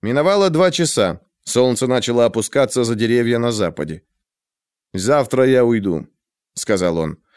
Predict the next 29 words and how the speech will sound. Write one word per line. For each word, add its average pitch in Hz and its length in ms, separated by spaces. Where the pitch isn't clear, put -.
Поскольку 170 460
обе 175 180
руки 170 240
у 170 80
него 165 180
по-прежнему 147 560
были 135 200
заняты 135 420
лютней, 160 500
о 87 140
том, 127 200
в - 60
каком 127 300
он 120 140
настроении, 139 680
я 123 140
мог 120 180
только 101 320
догадываться. 92 720
«Куда?» 117 460
«Хаэрт, 113 760
Шехин». 98 680
«Это 107 240
города?» 117 480
«Хаэрт — 113 640
город. 104 580
Шехин — 123 580
мой 107 240
учитель». 92 520